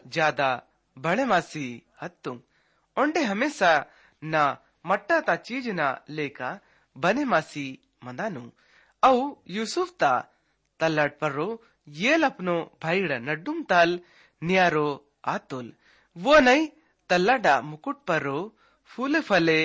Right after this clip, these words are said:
मायल. बिन्यामीन पहितन वाले भेड़ियाल आंदुल. सकाळे तो वोल शिकारतुन जौक्सी तिंदानुल. उन्डे दिनारक ता टेम ते लूटे किसी ये तानुल. प्रिय श्रोता,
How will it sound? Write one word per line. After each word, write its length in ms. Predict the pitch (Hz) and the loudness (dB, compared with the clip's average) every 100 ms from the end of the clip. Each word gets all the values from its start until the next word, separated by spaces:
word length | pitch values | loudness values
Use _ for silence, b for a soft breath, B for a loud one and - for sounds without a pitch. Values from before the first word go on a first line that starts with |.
| - _ _ 127 | -2 _ _ -16
मायल. 440 | 120 156 160 117 - _ _ _ _ 151 | -10 -8 -10 -14 -20 _ _ _ _ -4
बिन्यामीन 680 | 160 269 349 285 214 247 262 _ _ _ _ _ _ - | -2 2 4 2 2 -2 -6 _ _ _ _ _ _ -4
पहितन 420 | 254 285 233 202 | -4 0 2 4
वाले 340 | 185 170 160 220 247 _ _ _ _ _ _ _ 131 | 4 4 2 0 -6 _ _ _ _ _ _ _ -4
भेड़ियाल 640 | 220 294 247 196 180 - _ 120 | 0 2 6 6 6 2 _ -10
आंदुल. 400 | 151 185 110 - _ _ _ | -8 -6 -10 -12 _ _ _
सकाळे 480 | - 220 214 208 277 311 | -8 -4 2 4 4 2
तो 180 | 180 151 | -2 0
वोल 380 | 214 196 202 220 _ _ _ | 0 0 -2 -8 _ _ _
शिकारतुन 720 | - 151 135 120 - 123 120 - _ _ _ 131 | -18 -4 -4 -4 -8 -14 -14 -18 _ _ _ -10
जौक्सी 380 | 147 139 - 269 | -8 -8 -12 -10
तिंदानुल. 540 | 214 139 113 107 87 _ _ _ _ _ - | -10 -10 -10 -12 -14 _ _ _ _ _ -4
उन्डे 200 | 180 180 | -2 0
दिनारक 500 | 165 254 311 330 311 - | 0 4 6 6 2 0
ता 80 | 165 | -2
टेम 280 | - 170 247 | -2 -4 -4
ते 180 | 208 147 123 - _ _ _ | -2 -4 -4 -10 _ _ _
लूटे 320 | 131 190 196 | -10 -8 -4
किसी 380 | 185 156 - 139 127 - _ _ | -6 -6 -10 -12 -12 -16 _ _
ये 160 | 123 156 | -16 -12
तानुल. 380 | - 139 113 117 _ _ _ _ _ _ | -10 -10 -12 -20 _ _ _ _ _ _
प्रिय 120 | - 147 | -8 -8
श्रोता, 460 | - 131 123 147 | -8 -12 -12 -14